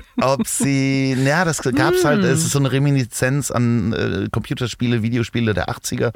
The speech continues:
Speaker 1: Und es gab halt sehr wenige, die Ready Player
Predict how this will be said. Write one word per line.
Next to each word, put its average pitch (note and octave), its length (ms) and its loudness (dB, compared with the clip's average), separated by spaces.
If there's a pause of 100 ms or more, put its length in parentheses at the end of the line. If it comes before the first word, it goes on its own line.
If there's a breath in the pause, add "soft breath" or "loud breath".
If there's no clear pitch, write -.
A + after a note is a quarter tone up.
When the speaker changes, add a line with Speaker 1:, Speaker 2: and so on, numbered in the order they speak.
(440 loud breath)
Speaker 1:
Und F#2 100 -2
es G2+ 200 -2
gab G#2 320 2
halt E2 340 0
sehr E2+ 240 0
wenige, F2 360 0
die D#2 140 -2
Ready D#2 360 0
Player D#2 480 -2